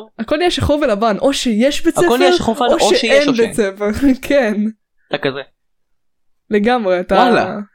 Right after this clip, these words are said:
Speaker 1: אתה לא מבין מה הולך. והכל, אה,
Speaker 2: יום אחד הולך עם חולצה לבנה, חולצה אדומה, לא יודע, פורים.
Speaker 1: חולצה
Speaker 2: עכשיו, פורים?
Speaker 1: אדומה?
Speaker 2: אין לי מושג.
Speaker 1: עכשיו פורים?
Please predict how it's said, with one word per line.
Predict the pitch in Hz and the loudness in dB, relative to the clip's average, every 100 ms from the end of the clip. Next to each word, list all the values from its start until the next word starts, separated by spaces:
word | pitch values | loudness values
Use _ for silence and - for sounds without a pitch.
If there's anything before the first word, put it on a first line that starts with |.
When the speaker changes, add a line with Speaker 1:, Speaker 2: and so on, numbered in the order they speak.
| _ _ _ _ | _ _ _ _
Speaker 1:
אתה | - | 0
לא | 277 | 0
מבין | 277 277 | 0 0
מה | 254 | 2
הולך. | 247 220 190 202 - - _ _ _ _ - | 2 2 0 -2 -6 -10 _ _ _ _ -4
והכל, | 208 214 226 247 | -2 0 0 2
אה, | 262 269 262 262 | 2 2 0 0
Speaker 2:
יום | 170 170 | -2 -2
אחד | 165 160 156 | -2 -2 0
הולך | 143 147 147 | 0 -2 -2
עם | 143 | -6
חולצה | 135 127 120 123 | -6 -10 -8 -8
לבנה, | 113 107 107 135 | -10 -12 -8 -6
חולצה | - 104 - 101 | -6 -8 -8 -10
אדומה, | 107 117 - | -8 -10 -8
לא | 151 | -8
יודע, | 160 123 | -6 -4
פורים. | 95 135 120 101 - - | -4 -6 -8 -10 -14 -8
Speaker 1:
חולצה | 120 254 247 - 247 | -4 0 0 0 -2
Speaker 2:
עכשיו, | 262 247 | 0 2
פורים? | 220 214 233 | 4 4 2
Speaker 1:
אדומה? | 247 247 - _ | 0 -4 -16 _
Speaker 2:
אין | - 247 | -8 -6
לי | |
מושג. | 262 202 - | -4 -4 -2
Speaker 1:
עכשיו | 175 220 - | -2 -2 -2
פורים? | 262 | 0